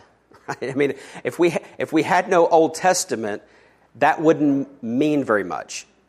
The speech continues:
right? We would, it would be obscure. We wouldn't, what, what does John the Baptist mean? But we know what John the Baptist means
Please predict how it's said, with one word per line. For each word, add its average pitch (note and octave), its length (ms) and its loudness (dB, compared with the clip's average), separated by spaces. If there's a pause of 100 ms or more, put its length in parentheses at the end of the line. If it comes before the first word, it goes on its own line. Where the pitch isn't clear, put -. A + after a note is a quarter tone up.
(120)
right? A#2+ 420 0
We C3 80 -2
would, C#3 180 2
it - 20 2
would C3+ 180 -2
be D3 120 2
obscure. D#3+ 520 2
We B2+ 100 0
wouldn't, C#3+ 300 -4
what, C#3+ 180 -2
what D#3+ 120 -2
does D#3+ 100 -10
John D3+ 200 0
the C3+ 40 -6
Baptist B2 340 0
mean? D#3+ 280 -2
But B2+ 120 -2
we G3+ 120 4
know F3 640 2
what D#3 160 0
John D#3 300 0
the D3 40 -6
Baptist B2+ 520 0 (400)
means B2+ 800 -2